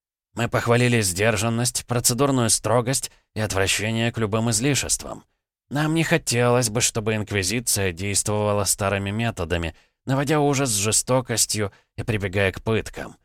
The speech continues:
Поэтому мы и направляем в Шатийон столь талантливого судью, как вы". "Вы мне льстите, Святой Отец", —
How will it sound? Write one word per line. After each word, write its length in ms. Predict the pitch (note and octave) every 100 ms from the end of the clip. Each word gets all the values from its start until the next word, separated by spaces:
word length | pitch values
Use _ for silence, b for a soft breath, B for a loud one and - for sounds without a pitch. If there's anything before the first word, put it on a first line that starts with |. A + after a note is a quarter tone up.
| _ _ _ _
Поэтому 460 | B2+ E3+ F3 D#3+ D#3
мы 200 | D3 D3
и 40 |
направляем 640 | C3+ B2 A#2 G#2 C3+ B2+
в 60 | A2+
Шатийон 580 | - G#2 G#2 G2 B2+ A#2+
столь 320 | - G#2 F2+
талантливого 720 | F#2+ F#2+ G2+ G2 G#2 G2+ F#2+
судью, 480 | F#2 - F2 F2 F#2+
как 240 | F#2 F2+
вы". 360 | F2+ G#2 G2 - _ _ _ _ _ _ _ _ -
"Вы 200 | D2+ F2+
мне 180 | G2
льстите, 400 | F#2+ - C3 C3
Святой 400 | F#2+ F2+ D#2 D2+
Отец", — 560 | D2 E2 D2 - - -